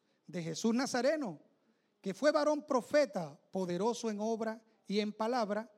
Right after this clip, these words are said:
delante de Dios y de todo el pueblo, y cómo le entregaron los principales sacerdotes y nuestros gobernantes a sentencia de muerte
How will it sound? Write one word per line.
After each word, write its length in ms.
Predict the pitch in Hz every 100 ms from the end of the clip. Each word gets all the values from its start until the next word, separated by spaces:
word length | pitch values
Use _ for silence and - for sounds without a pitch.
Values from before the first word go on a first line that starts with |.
| _ _
delante 580 | 156 190 202 294 294 277
de 120 | 262
Dios 440 | 262 254 233 - -
y 100 | 185
de 120 | 170
todo 240 | 170 190 208
el 80 | 202
pueblo, 460 | 262 294 214 151 - _ _ _ _ _ _ _
y 160 | 214 196
cómo 320 | - 320 359
le 100 | 311
entregaron 520 | 269 240 226 262 302
los 100 | 262
principales 640 | - 220 - 185 247 285
sacerdotes 840 | 247 254 262 233 240 196 220 226 - _ _ _ -
y 100 | 220
nuestros 320 | 220 220 214
gobernantes 920 | 208 185 180 202 269 196 226 233 - _ _ _
a 120 | -
sentencia 680 | 180 185 170 - 262 269 269
de 120 | 233 190
muerte 600 | 202 302 311 226 302